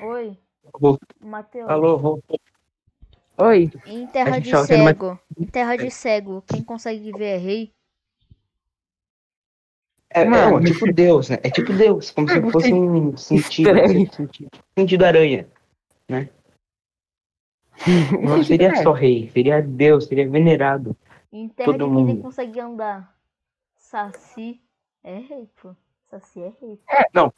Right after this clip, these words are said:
Speaker 3: é,
Speaker 2: peraí.
Speaker 3: é verdade.
Speaker 2: Nossa,
Speaker 3: Em
Speaker 2: tem
Speaker 3: Terra de quem consegue andar,
Speaker 2: Não,
Speaker 3: Saci
Speaker 2: mas
Speaker 3: é
Speaker 2: Saci,
Speaker 3: rei.
Speaker 2: ele, ele se locomove, né? Ele faz o tornado. É muito mais fácil pra se locomover.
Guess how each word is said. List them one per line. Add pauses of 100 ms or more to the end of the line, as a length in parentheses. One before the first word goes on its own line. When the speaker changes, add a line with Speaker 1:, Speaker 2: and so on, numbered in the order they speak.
Speaker 3:
é,
Speaker 2:
peraí.
Speaker 3:
é
verdade.
Speaker 2:
Nossa,
Speaker 3:
Em (100)
Speaker 2:
tem (100)
Speaker 3:
Terra
de
quem
consegue
andar,
Speaker 2:
Não,
Speaker 3:
Saci
Speaker 2:
mas
Speaker 3:
é
Speaker 2:
Saci,
Speaker 3:
rei. (140)
Speaker 2:
ele,
ele
se
locomove,
né?
Ele
faz
o
tornado. (420)
É
muito
mais
fácil (260)
pra
se
locomover.